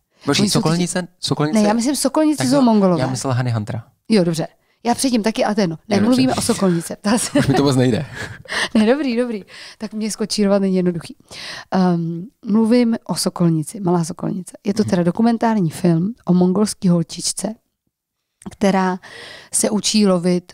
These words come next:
Speaker 2: sokoly. A je to naprosto neskutečný. Je to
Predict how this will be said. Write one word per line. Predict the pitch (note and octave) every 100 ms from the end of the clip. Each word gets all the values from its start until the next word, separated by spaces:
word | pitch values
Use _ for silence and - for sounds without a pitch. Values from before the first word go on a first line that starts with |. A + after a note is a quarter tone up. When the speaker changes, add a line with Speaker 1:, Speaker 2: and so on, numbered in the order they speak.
| -
Speaker 2:
sokoly. | - F#3 - G3 A3 _ _ _ _ _ _ _ _ - - _ _ _ _ -
A |
je | F3 F3
to | F#3
naprosto | F#3 - F3 - -
neskutečný. | F3+ D#3 - F3 E3 - G3 D#3+ - -
Je | F3+ E3 _
to | - F3+ F3 F3 F3+ F3 F3+